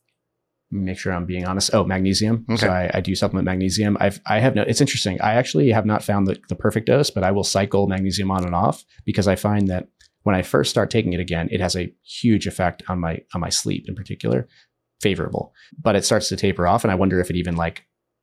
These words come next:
Speaker 1: I, I have had some, some sense that I've overdone it and maybe it has some, like, rebound effect in the other direction.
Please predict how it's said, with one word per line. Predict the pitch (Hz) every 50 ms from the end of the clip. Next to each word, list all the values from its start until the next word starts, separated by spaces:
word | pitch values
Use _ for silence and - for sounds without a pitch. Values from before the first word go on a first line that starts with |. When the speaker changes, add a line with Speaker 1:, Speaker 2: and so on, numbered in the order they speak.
| _ _
Speaker 1:
I, | - 107 98 -
I | 101
have | 104 98 -
had | - 113 110 -
some, | - 101 95 92 -
some | - - 95 90
sense | - - 92 92 -
that | - 92 85
I've | 82 82 -
overdone | - 95 85 92 85 95 92 101
it | 110 117 - -
and | 92 90
maybe | 87 85 85 85 82 80
it | 80
has | 85 82 78 -
some, | - 82
like, | 80 80 82 82 - - _ _ _
rebound | 98 87 85 87 87 87
effect | 90 - 101 95 - -
in |
the | 82 82
other | 85 87
direction. | 87 92 95 95 - 117 117